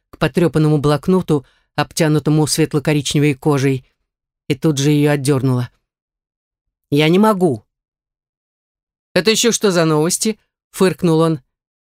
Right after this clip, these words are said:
«Еще скажи, что леди Север не умеет читать».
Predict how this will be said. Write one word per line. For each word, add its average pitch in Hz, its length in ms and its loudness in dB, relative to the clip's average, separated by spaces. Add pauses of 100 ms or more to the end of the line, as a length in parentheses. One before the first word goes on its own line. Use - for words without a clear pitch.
(180)
«Еще 165 240 0
скажи, 170 320 0
что - 200 -2
леди 165 260 0
Север 170 420 0
не 156 160 2
умеет 147 280 0
читать». - 500 -4